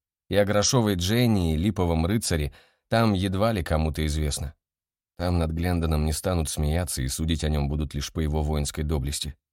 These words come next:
«С чего это?» подозрительно спросил Глендон. «Советуете мне спрятаться где-нибудь?»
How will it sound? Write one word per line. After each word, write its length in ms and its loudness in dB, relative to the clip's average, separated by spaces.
«С 80 -8
чего 360 4
это?» 260 -4
подозрительно 600 2
спросил 400 -2
Глендон. 420 -2
«Советуете 500 0
мне 220 4
спрятаться 520 -2
где-нибудь?» 460 -2